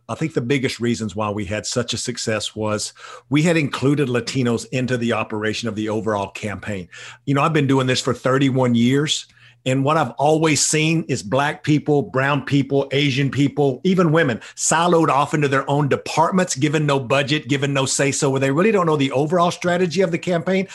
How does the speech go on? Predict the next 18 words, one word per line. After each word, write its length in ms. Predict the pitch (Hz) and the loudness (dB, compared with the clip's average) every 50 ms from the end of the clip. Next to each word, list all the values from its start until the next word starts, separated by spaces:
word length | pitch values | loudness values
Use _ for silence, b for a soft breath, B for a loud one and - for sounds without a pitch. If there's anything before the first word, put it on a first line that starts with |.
| B B B | B B B
So 160 | - - 165 | -2 0 0
they 140 | 160 165 160 | 2 2 2
never 280 | 160 165 180 196 214 208 | 2 0 2 2 0 0
can 200 | - 190 175 165 | 0 0 0 2
really 180 | 165 160 151 | 2 0 0
intersect 580 | 151 151 156 165 160 151 - - 175 156 - - | 0 -2 -2 0 0 0 0 0 -2 -2 -2 -2
in 100 | 147 143 | -2 0
the 120 | 139 139 | 0 0
overall 380 | 139 143 143 143 143 135 131 131 | 0 0 0 0 2 2 2 0
messaging, 560 | 135 139 143 143 143 - 135 120 147 139 131 | 0 -2 -2 -2 -2 -4 -4 -4 -4 -4 -4
field 260 | - - 147 143 135 | -4 -2 -2 0 0
apparatus, 580 | 139 135 131 - 135 127 135 135 135 131 - B B B B B B | 0 -2 -2 -4 -4 -4 -4 -2 -4 -4 -6 B B B B B B
political 500 | - - 160 156 160 165 165 160 151 135 | -6 -2 2 2 4 2 2 0 -2 -2
work 240 | 123 139 135 123 - | 0 0 0 0 -2
that's 160 | - 131 - | -4 -6 -6
done. 320 | - 123 135 151 156 139 135 | -4 -2 0 0 2 0 -2
And 140 | 127 120 - | -4 -4 -2
so 240 | - 131 123 117 | -2 -2 -2 -2